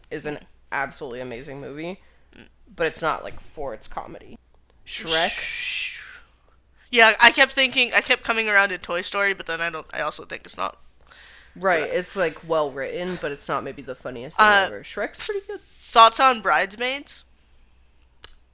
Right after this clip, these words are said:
Speaker 1: I've never seen it.
Speaker 2: I felt like either you hated it or you had never seen it.
Speaker 1: Never seen it.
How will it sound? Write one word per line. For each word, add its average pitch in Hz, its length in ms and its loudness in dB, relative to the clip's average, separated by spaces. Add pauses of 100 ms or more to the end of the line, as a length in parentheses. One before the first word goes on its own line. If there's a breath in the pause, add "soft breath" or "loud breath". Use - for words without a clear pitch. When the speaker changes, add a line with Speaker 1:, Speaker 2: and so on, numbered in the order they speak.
(160)
Speaker 1:
I've 185 800 -10
never 269 760 -12
seen - 640 -12
it. 92 220 -16 (640)
Speaker 2:
I 226 420 2
felt - 460 2
like 254 140 -2
either 233 220 2
you 208 200 -4
hated 170 300 -6
it 175 140 -4
or - 40 -16
you 139 100 -10
had 117 140 -10
never 80 180 -14
seen - 200 -12
it. - 140 -20 (640)
Speaker 1:
Never 165 140 -10
seen 127 180 -10
it. - 120 -14